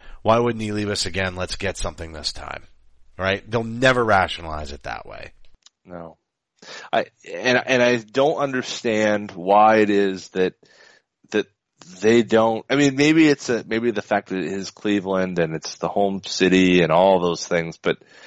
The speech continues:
Speaker 2: God, it just, it, it would put them in a much better position post LeBron to be able to, to begin to,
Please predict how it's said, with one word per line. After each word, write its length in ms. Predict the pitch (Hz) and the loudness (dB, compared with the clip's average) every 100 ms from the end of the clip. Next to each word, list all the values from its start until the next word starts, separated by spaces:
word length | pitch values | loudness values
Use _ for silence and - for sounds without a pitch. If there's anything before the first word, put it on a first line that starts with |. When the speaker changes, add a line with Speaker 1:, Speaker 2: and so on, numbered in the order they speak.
| - - _ _ _ _ | -20 -20 _ _ _ _
Speaker 2:
God, 420 | - 139 147 95 90 | 0 2 4 4 2
it 160 | 95 | -2
just, 300 | - 117 - | -4 -6 -4
it, 140 | 95 - - | -10 -10 -2
it 80 | 123 | 2
would 180 | 127 - | 2 2
put 220 | 175 - | -2 2
them 280 | 147 135 110 | 4 4 0
in 80 | |
a 40 | 104 | -4
much 340 | 107 127 - | 0 -2 0
better 200 | 120 107 | 0 0
position 540 | - 90 95 - 87 80 | -4 -8 -6 -8 -12 -8
post 600 | - 98 131 - - - _ _ _ - | -4 -4 -6 -12 -16 -20 _ _ _ -6
LeBron 500 | 127 127 127 131 131 | -2 -2 0 -2 -4
to 100 | 98 | -8
be 200 | 98 104 | 0 2
able 200 | 98 98 | 2 -4
to, 220 | - 92 - | -4 -6 -6
to 120 | - 90 | -14 -8
begin 360 | 101 98 107 | -4 0 2
to, 260 | 101 92 | 2 0